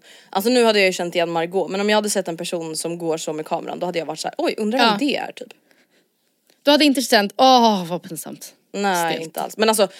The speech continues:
Speaker 1: jag, jag kan ju inte tänka så, för jag går ju runt så själv.
Speaker 2: Ja.
Speaker 1: Alltså, ska jag gå runt och skämmas över folk som gör det jag tjänar pengar på? Det blir ju jättekonstigt.
Speaker 2: Nej, men inte skäm-,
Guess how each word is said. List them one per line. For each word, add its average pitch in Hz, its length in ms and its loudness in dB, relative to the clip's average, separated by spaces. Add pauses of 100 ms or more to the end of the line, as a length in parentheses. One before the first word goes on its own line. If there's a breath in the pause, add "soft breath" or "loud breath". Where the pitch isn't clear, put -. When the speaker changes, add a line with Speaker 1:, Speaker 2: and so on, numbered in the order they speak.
(120)
Speaker 1:
jag, 190 260 2
jag 175 120 0
kan 190 100 -6
ju - 20 -2
inte 165 120 -6
tänka 185 520 -6
så, 240 100 -4
för 226 140 -4
jag 156 80 -2
går 165 100 -4
ju 156 60 -2
runt 151 220 -10
så 139 140 -8
själv. - 440 -10 (1120)
Speaker 2:
Ja. 190 320 -4 (220)
Speaker 1:
Alltså, 196 420 0 (360)
ska - 180 -6
jag 190 140 2
gå 190 100 -2
runt 185 160 -4
och 165 80 -14
skämmas 190 360 2
över 392 120 8
folk 175 180 0
som 180 100 2
gör 170 120 0
det - 80 0 (180)
jag 190 160 2
tjänar 165 220 -6
pengar 185 300 -8
på? 180 120 -6
Det 180 80 -8
blir 175 200 -8
ju 156 80 -8
jättekonstigt. 311 1080 -4
Speaker 2:
Nej, 285 100 4
men 294 100 6
inte 302 200 4
skäm-, 339 240 4